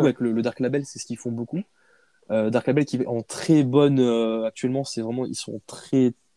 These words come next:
Speaker 2: très, très bon niveau. Dark Label, ils ont fait, euh, bah, du coup, ils ont fait le, le Batman dont je te parlais là juste avant. Ils ont fait, euh,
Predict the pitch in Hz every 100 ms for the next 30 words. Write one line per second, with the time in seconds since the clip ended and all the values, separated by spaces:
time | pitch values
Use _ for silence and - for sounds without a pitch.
0 | - - 143 135 139 127 127 127 127 123
1 | 131 131 _ _ _ _ _ - 120 -
2 | 123 127 127 113 113 - 123 110 107 107
3 | 107 107 107 110 - 117 107 120 110 107
4 | 107 110 - 120 117 110 - 117 104 110
5 | 107 107 104 110 113 135 147 _ _ _
6 | _ - 113 113 110 - 123 110